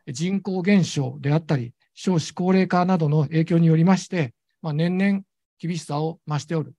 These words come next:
ところでございます。えー、地域の拠点病院におかれては、えー、医師、看護師をはじめとする医療従事者が不足する中で、えー、ベッド数がどんどん減少しておりまして、また、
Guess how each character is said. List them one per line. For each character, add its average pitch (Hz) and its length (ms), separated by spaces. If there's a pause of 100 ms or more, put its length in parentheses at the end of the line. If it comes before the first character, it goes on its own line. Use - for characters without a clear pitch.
(100)
と 156 80
こ 175 80
ろ 165 80
で 147 40
ご 127 120
ざ 123 120
い 123 40
ま 131 140
す。 - 180 (880)
え 151 240
ー、 139 40
地 - 200
域 180 180
の 165 300
拠 151 120
点 196 220
病 220 220
院 170 80
に 147 80
お 139 80
か 185 120
れ 196 100
て 202 120
は、 151 260 (760)
え 135 60
ー、 - 100
医 214 100
師、 - 280 (120)
看 202 300
護 208 100
師 160 200
を 135 100
は 127 140
じ 147 100
め 170 120
と 170 120
す 180 140
る 185 200 (140)
医 143 60
療 180 220
従 180 220
事 165 60
者 143 160
が 151 160
不 - 140
足 208 260
す 226 100
る 220 120
中 220 260
で、 135 280 (460)
え 151 60
ー、 - 20
ベ 143 120
ッ 147 80
ド 240 140
数 190 260
が 139 260 (240)
ど 160 140
ん 151 60
ど 127 100
ん - 20
減 147 200
少 147 160
し 131 60
て 156 100
お 151 60
り 143 80
ま 147 120
し - 100
て、 113 220 (300)
ま 180 140
た、 127 220